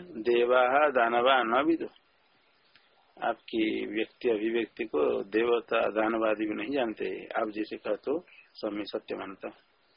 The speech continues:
सर्वमेतद् यथ उक्तम ऋषि भी स्तोया च। ऋषियों ने जैसे कहा, आपने भी जैसे कहा, तदृतम मन्ये। ऋतं का तो सत्यमेव मन्ये।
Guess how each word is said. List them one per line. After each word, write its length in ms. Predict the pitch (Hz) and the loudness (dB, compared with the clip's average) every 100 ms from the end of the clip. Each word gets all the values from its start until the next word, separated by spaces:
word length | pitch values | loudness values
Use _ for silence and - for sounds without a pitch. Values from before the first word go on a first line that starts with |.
| _ - | _ -16
सर्वमेतद् 760 | - 117 123 127 120 139 117 110 | -4 2 2 4 2 2 0 2
यथ 240 | 117 - | 0 0
उक्तम 300 | 117 - 123 - _ _ _ _ _ _ _ - | -2 0 -2 -4 _ _ _ _ _ _ _ -4
ऋषि 260 | 117 - 151 | -2 0 0
भी 80 | 160 | 0
स्तोया 360 | - 123 127 | 2 4 4
च। 100 | - - - - - - - - _ 110 | 0 -8 -18 -18 -16 -18 -20 -20 _ -6
ऋषियों 340 | 104 - 127 | -4 2 2
ने 120 | 131 | 4
जैसे 280 | 127 123 127 | 2 0 0
कहा, 240 | 135 135 | 2 4
आपने 220 | 123 127 123 | 4 2 2
भी 120 | 120 | 2
जैसे 240 | 113 117 | 0 -2
कहा, 300 | - 113 165 | -2 -2 -2
तदृतम 600 | 160 127 113 110 - 143 120 98 107 | 2 2 2 0 0 0 -2 -8 -6
मन्ये। 380 | 120 139 110 - | -4 -4 -6 -6
ऋतं 200 | - 120 | -4 0
का 100 | 123 | 2
तो 140 | 117 | 0
सत्यमेव 580 | - - - 147 147 139 127 - 117 | -6 -8 0 2 4 2 0 -4 -6
मन्ये। 300 | 117 120 | -4 -4